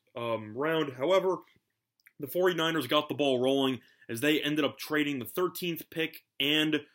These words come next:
uh, the two hundred and forty-fifth pick to the Buccaneers in exchange for the fourteenth pick and the hundred seventeenth pick. So, in other words, the forty-niners traded down one spot so the Buccaneers could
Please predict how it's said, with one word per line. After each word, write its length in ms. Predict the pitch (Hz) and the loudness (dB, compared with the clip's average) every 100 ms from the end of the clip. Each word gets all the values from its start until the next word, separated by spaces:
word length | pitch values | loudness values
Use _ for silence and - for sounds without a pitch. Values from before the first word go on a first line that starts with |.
| _ _ _ _ - | _ _ _ _ -4
uh, 160 | 123 | -4
the 160 | 123 120 | -2 -6
two 320 | - 190 165 | -6 -4 -2
hundred 380 | 160 151 151 - | -2 0 -2 0
and 220 | 127 117 | -4 -4
forty-fifth 720 | - 160 147 117 - 175 - | -6 -4 -4 -6 -6 -8 -6
pick 320 | 135 117 - _ - _ _ | -6 -6 -6 _ -20 _ _
to 300 | - 170 170 | -6 0 2
the 100 | 143 | 2
Buccaneers 720 | 127 147 131 139 151 147 131 | 2 2 0 -2 0 0 -2
in 100 | 120 | -4
exchange 460 | 113 - 143 139 - | -8 -8 -8 -8 -12
for 80 | |
the 60 | 117 | -14
fourteenth 580 | - 147 - 139 131 - | -8 -8 -6 -12 -12 -8
pick 200 | 139 135 | -8 -8
and 160 | 127 127 | -10 -8
the 60 | 120 | -8
hundred 420 | 135 135 131 110 | -8 -10 -10 -8
seventeenth 580 | 139 117 104 151 143 - | -8 -8 -10 -10 -12 -6
pick. 280 | 139 - _ - _ _ | -6 -6 _ -20 _ _
So, 400 | - 156 147 147 | -4 2 4 4
in 60 | 175 | 2
other 140 | 202 | 4
words, 180 | 185 156 | 4 2
the 60 | - | 0
forty-niners 380 | 180 170 160 - | 0 0 -2 -4
traded 400 | 170 160 131 117 | -4 -4 -4 -2
down 400 | 135 143 135 117 | -2 0 -2 -2
one 240 | 139 139 | -2 -2
spot 540 | - - 135 143 - | -6 -4 0 0 -2
so 80 | - | -8
the 60 | 113 | -6
Buccaneers 600 | 127 120 120 120 117 110 | -6 -6 -8 -6 -8 -10
could 380 | - 127 123 | -6 -4 -4